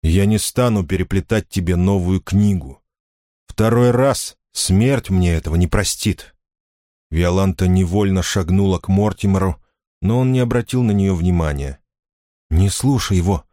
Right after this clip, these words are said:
сказала она отцу. «Он все сделает. Дай ему время подумать». Да, она, похоже, действительно привязана к Перепелу.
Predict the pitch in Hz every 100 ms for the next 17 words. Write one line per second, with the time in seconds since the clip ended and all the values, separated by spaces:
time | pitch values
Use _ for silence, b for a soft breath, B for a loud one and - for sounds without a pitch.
0 | _ - - 82 82 78 78 78 - -
1 | 65 _ _ - 135 - 131 104 82 135
2 | 101 78 - - _ _ - 82 135 135
3 | 131 117 117 131 120 131 107 127 82 -
4 | - _ _ _ _ _ _ _ - 71
5 | 69 58 53 - _ _ _ _ _ -
6 | 71 87 104 - 110 120 113 113 98 107
7 | - - 107 101 110 - 117 92 80 80
8 | 76 98 98 - 92 82 - 71 71